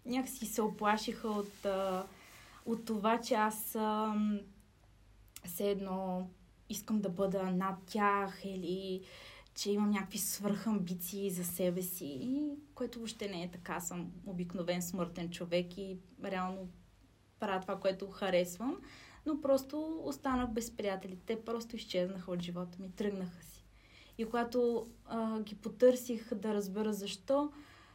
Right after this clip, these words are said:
а, се случва това, те казаха: „Ами,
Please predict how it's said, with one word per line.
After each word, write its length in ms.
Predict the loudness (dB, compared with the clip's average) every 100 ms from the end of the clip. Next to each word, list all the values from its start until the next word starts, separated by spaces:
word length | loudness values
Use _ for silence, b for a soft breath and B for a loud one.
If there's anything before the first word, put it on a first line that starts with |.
| B B -4
а, 480 | 0 2 2 2 -2
се 160 | -6
случва 420 | -4 -2 -2 -4 -6
това, 220 | -2 -2
те 140 | 0
казаха: 580 | -2 2 2 2 -4 -2
„Ами, 500 | 4 6 6 6 4